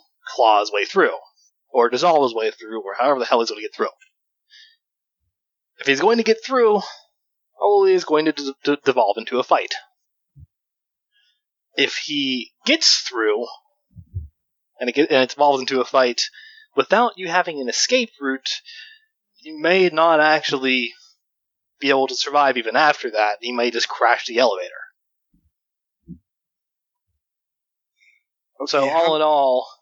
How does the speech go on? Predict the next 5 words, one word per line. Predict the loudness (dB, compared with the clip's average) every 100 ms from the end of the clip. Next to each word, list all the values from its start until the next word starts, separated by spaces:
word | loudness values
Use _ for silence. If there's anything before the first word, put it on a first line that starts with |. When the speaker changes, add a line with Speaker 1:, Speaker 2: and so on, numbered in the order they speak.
| _ _ _
Speaker 2:
<laughs> | -6 -2 0 0 0 -2 0
Speaker 1:
probably | 0 2 0 0 0
stopping | 0 0 0 2 2 0 -4 -4
the | 0
elevator | 2 2 0 -4 -12 -12